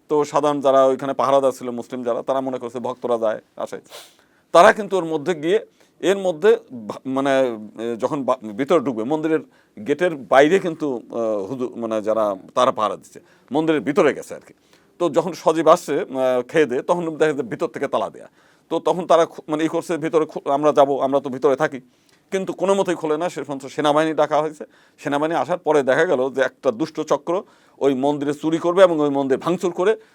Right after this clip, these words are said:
একটা, আহ, গ্যাঞ্জাম তৈরি করবে। পরে তাদেরকে বের করে দেওয়া হয়েছে ওই সময়। এই জিনিসটা বেশি প্রচার করা হয় না এই কারণেই যে তাদের মধ্যে আবার কিছু অন্য, মানে নিজস্ব লোকজন জড়িত ছিল আর কি। এবং ওই দিনে আমরা দেখেছি যে, আহ,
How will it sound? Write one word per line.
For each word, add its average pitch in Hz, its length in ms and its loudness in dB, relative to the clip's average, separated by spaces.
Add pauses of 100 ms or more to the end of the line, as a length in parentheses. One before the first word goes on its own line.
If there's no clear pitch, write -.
(100)
একটা, 143 260 0
আহ, 113 60 0 (400)
গ্যাঞ্জাম 147 300 0
তৈরি 117 220 -6
করবে। 82 220 -16 (260)
পরে 165 180 4
তাদেরকে 135 380 2
বের 120 200 0
করে 120 160 -4
দেওয়া 117 160 2
হয়েছে 110 180 -2
ওই 101 60 -4
সময়। 123 200 -6
এই 123 160 -6
জিনিসটা 131 320 -2
বেশি 123 240 -6
প্রচার 139 340 2
করা 127 200 4
হয় 147 120 2
না 147 80 0
এই 135 120 0
কারণেই 135 340 2 (300)
যে 127 100 -2
তাদের 127 280 0
মধ্যে 127 240 -4
আবার 123 140 0
কিছু 127 580 -10 (100)
অন্য, 117 260 -8
মানে 110 240 -6
নিজস্ব 117 460 -6 (280)
লোকজন 107 340 -4
জড়িত 98 240 -8
ছিল 87 200 -14
আর 69 80 -10
কি। - 140 -20 (260)
এবং 160 220 2
ওই 170 160 4
দিনে 175 180 -2
আমরা 165 160 2
দেখেছি 147 360 -4
যে, 131 140 0
আহ, - 480 -6